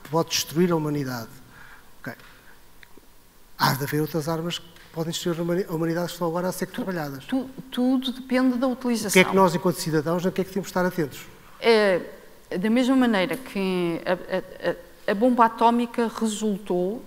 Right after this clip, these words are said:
Speaker 2: de um conjunto de conhecimento científico que depois foi aplicada naquele momento, porque havia uma pressão,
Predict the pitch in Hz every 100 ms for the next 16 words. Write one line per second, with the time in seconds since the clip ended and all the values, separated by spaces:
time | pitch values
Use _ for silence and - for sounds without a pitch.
0 | - 180 214 208 196 190 180 180 202 202
1 | 202 262 254 - 220 - 208 208 208 -
2 | 190 190 180 - 185 - 233 - - -
3 | - - - - - 226 240 269 262 -
4 | - - 220 202 196 - 233 233 - 240
5 | 240 240 226 233 240 180 190 202 202 233
6 | 233 226 220 233 277 - - 233 208 208
7 | 202 202 202 - - 214 196 180